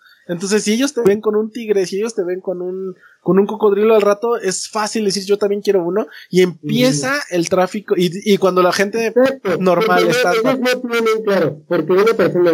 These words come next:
Speaker 2: normal de clase media, por así decirlo,
Speaker 1: Ujú.
Speaker 2: dice, "Ah, es que el famoso que yo sigo tiene un tigre, ¿no?
Speaker 1: Yo
Speaker 2: ¿Cuánto
Speaker 1: también
Speaker 2: cuesta un
Speaker 1: quiero
Speaker 2: tigre
Speaker 1: uno.
Speaker 2: legal? No, pues, no sé, no, una tontería, ¿no? Un millón de pesos".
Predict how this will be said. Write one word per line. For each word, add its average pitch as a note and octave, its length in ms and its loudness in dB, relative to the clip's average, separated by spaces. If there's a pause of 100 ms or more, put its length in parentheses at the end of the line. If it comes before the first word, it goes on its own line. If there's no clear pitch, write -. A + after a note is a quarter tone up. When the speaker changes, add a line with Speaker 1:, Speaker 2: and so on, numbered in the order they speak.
(120)
Speaker 2:
normal F#3+ 540 4
de F#3+ 120 2
clase D3+ 280 4
media, F#3+ 480 6
por C3 120 2
así B2+ 180 0
decirlo, G3 600 4 (300)
Speaker 1:
Ujú. F3+ 100 0
Speaker 2:
dice, G3+ 320 4
"Ah, C#4 280 6
es - 120 -2
que C4 80 4 (100)
el G3+ 60 0
famoso F#3+ 380 2
que F#3+ 140 4
yo G3 160 4
sigo G#3 360 2
tiene F#3 180 2
un F3+ 160 0
tigre, F3+ 340 4
¿no? F3 180 4
Speaker 1:
Yo D4 60 -4 (340)
Speaker 2:
¿Cuánto B3 180 4
Speaker 1:
también - 120 2 (100)
Speaker 2:
cuesta G#3 140 2
un - 60 2
Speaker 1:
quiero A3 140 2
Speaker 2:
tigre G#3+ 140 6
Speaker 1:
uno. F#3 100 4
Speaker 2:
legal? E3 340 4 (220)
No, G#3 240 4
pues, E3 220 4
no G3 180 4
sé, C#3+ 220 4
no, F3 180 2
una G3 200 4
tontería, C#3+ 480 4
¿no? D3+ 100 4
Un A3 160 6
millón G#3 240 4
de E3 60 2
pesos". B2 240 0